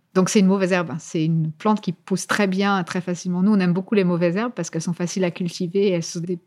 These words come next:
très bons modèles de laboratoire. C'est une jolie mauvaise herbe, les fleurs sont blanches, mais au centre de la fleur, en fait, il y a une grosse tache, euh, violet foncé, presque noir, beaucoup de pigments. Et en fait, la présence de ce pigment très, très foncé rend le halo bleu très visible.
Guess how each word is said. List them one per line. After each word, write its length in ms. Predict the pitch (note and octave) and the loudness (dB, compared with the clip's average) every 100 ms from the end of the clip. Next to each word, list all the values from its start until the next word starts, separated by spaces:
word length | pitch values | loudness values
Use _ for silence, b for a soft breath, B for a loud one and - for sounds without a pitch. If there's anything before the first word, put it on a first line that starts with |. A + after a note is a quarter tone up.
| - | -14
très 160 | - | -6
bons 120 | G3+ G3 | -2 0
modèles 300 | F3+ F3 F3 | 0 0 -2
de 80 | |
laboratoire. 580 | E3+ D#3+ D#3 D#3+ G#3+ A3 - b b b | -2 -4 -4 -6 -8 -12 -14 b b b
C'est 180 | - G#3 | 2 4
une 80 | |
jolie 260 | F3+ A#3 B3 | 4 4 4
mauvaise 300 | A#3+ G#3+ G3+ | 2 2 0
herbe, 260 | G#3 D4 A#3 | 0 0 0
les 100 | F3 | 0
fleurs 260 | - A3+ | 0 -2
sont 160 | - G3 | 0 0
blanches, 480 | F#3 A3+ - - - B B B B | 0 -2 -4 -8 -10 B B B B
mais 100 | G3+ | 4
au 120 | G#3+ | 4
centre 360 | - C4 C4+ A3+ | 2 0 0 0
de 80 | G#3 | 2
la 160 | F#3+ | 0
fleur, 280 | F3 - B3+ | -2 -2 0
en 80 | G#3 | 0
fait, 240 | A3 G#3+ | -2 -4
il 40 | F3+ | 0
y 20 | |
a 20 | |
une 160 | E3 E3 | 0 0
grosse 400 | D#3+ A3+ A3+ - | 0 0 0 -2
tache, 380 | G#3+ G#3 - F3+ | 0 0 -2 -2
euh, 180 | D#3+ D#3+ - B B B B | -2 -4 -6 B B B B
violet 320 | D3+ G#3 G#3 | 2 4 4
foncé, 340 | G3+ G3 - A3+ | 0 -4 -2 -2
presque 360 | - B3+ - | 0 -2 0
noir, 420 | A3 F#3+ G3+ - - | -2 0 -4 -8 -4
beaucoup 300 | E3 G#3+ A3+ | -2 -2 -4
de 60 | |
pigments. 320 | - G3 F#3 | -6 -6 -4
Et 80 | G3+ | 0
en 60 | F#3 | 0
fait, 360 | - C#4+ C#4+ _ b b F#3 | 0 -2 -4 _ b b 0
la 100 | F#3 | 0
présence 520 | - A3+ A3 A3+ A3 | 2 2 2 2 0
de 80 | F#3 | -2
ce 160 | - | -6
pigment 340 | F#3 G3 G3 F#3+ | -10 -6 -4 -4
très, 240 | - B3+ | -2 -2
très 160 | - A3 | 0 -2
foncé 380 | - G3 - | -2 -2 0
rend 240 | G#3+ G#3+ A#3+ | 2 4 4
le 120 | A3 | 4
halo 220 | F#3 F3+ | 2 0
bleu 160 | F3 G3 | 0 -4
très 180 | - F#3 | 0 -2
visible. 380 | F3 E3 F#3 | -2 -8 -14